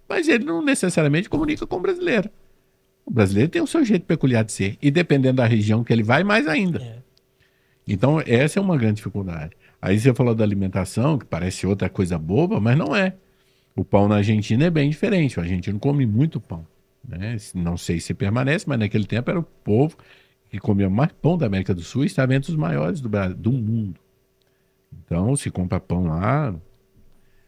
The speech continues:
Speaker 1: é muito pão. E o pão lá é um pão diferente,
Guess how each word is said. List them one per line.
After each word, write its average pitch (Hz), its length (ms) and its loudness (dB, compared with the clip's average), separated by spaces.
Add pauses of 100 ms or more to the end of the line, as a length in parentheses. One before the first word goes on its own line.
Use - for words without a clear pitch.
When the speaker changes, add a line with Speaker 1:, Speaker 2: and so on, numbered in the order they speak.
(220)
Speaker 1:
é 85 320 -10
muito 107 400 2
pão. - 220 -14 (340)
E 139 120 6
o 165 40 2
pão 175 200 2
lá 165 140 4
é 190 40 4
um 214 80 4
pão 180 220 0
diferente, 180 580 0